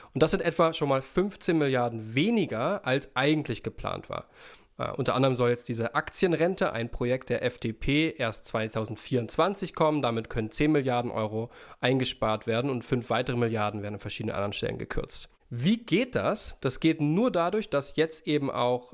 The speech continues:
die F D P zugestimmt hat, ne? Haben wir auch am Freitag schon mitbekommen, dass die Schuldenbremse jetzt faktisch zum vierten Mal in Folge ausgesetzt wird. Deswegen ist es okay, Schulden zu machen. Und zwar mit der Begründung, äh, dass die Energiekrise,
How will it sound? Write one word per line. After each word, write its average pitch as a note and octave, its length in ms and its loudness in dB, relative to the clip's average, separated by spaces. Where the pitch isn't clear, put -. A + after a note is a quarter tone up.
die - 120 -6
F - 160 -6
D A2+ 100 -2
P G3 480 0
zugestimmt D#3+ 640 -2
hat, C3+ 220 -2
ne? C#3+ 80 0
Haben D3+ 240 0
wir A#2 80 2
auch - 100 -8
am A2+ 80 -8
Freitag D3+ 340 0
schon C#3+ 120 -4
mitbekommen, C3 540 -2
dass B2+ 380 0
die A#2 320 -2
Schuldenbremse C3+ 800 0
jetzt A#2+ 200 0
faktisch - 440 -4
zum B2+ 280 -2
vierten G#3+ 460 0
Mal C#3 240 2
in B2 80 -4
Folge A#2+ 320 0
ausgesetzt E3 640 0
wird. G3+ 180 2
Deswegen - 280 -2
ist B2+ 100 -4
es A#2+ 180 -8
okay, G3+ 640 0
Schulden G3 420 0
zu A3 140 -2
machen. G3+ 360 0
Und C3 180 0
zwar C#3 440 2
mit C#3 200 0
der B2+ 100 4
Begründung, G3+ 800 2
äh, B2 220 2
dass A#2+ 320 -2
die B2 240 -2
Energiekrise, C#3+ 1040 0